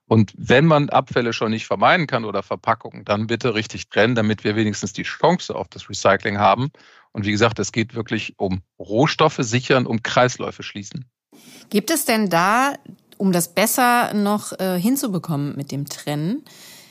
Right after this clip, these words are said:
Speaker 2: in der Zukunft eine Aussicht darauf, dass mein Traum ist ja, dass wirklich auf jedem Teil einer Verpackung draufsteht, was ich jetzt damit zu tun habe und was ich wo hinwerfen muss?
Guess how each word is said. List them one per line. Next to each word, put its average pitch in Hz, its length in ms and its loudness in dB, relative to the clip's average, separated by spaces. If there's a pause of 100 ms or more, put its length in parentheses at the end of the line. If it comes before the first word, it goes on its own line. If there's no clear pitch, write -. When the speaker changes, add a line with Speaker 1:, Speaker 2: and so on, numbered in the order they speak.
(180)
Speaker 2:
in 185 120 -2
der 180 140 0
Zukunft 247 380 -4 (140)
eine 180 240 0
Aussicht 202 360 -2
darauf, 175 400 -2
dass - 440 -6
mein 165 300 2
Traum 190 360 -2
ist - 220 -6
ja, 185 140 -2
dass 180 220 -6
wirklich 190 380 -6
auf 170 120 -4
jedem 220 320 -2
Teil 185 380 -4
einer 175 240 -6
Verpackung 180 500 -8
draufsteht, 185 800 -6
was 170 180 -4
ich - 80 -14
jetzt - 240 -8
damit 175 220 -4
zu - 120 -8
tun 196 280 -4
habe 190 380 -6
und - 260 -8
was 175 180 -4
ich - 260 -10
wo 180 300 -4 (680)
hinwerfen 156 920 -2
muss? 127 360 -6